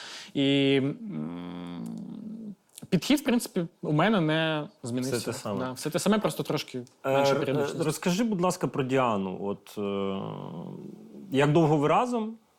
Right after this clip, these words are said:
Speaker 2: Е, ти вже сказав, що ви познайомились в гуртор-, в гуртожитку.
Speaker 1: Так, вже більше шести років.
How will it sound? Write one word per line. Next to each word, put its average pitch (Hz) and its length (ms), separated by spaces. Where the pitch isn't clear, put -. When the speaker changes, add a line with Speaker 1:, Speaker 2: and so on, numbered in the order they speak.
Speaker 2:
Е, 123 420
ти 147 60
вже 127 160
сказав, 123 280
що 123 100
ви 110 100
познайомились 113 500
в 101 60
гуртор-, 117 340
в 127 140
гуртожитку. 202 480
Speaker 1:
Так, 269 100
вже 147 180
більше 151 340
шести - 260
років. 127 220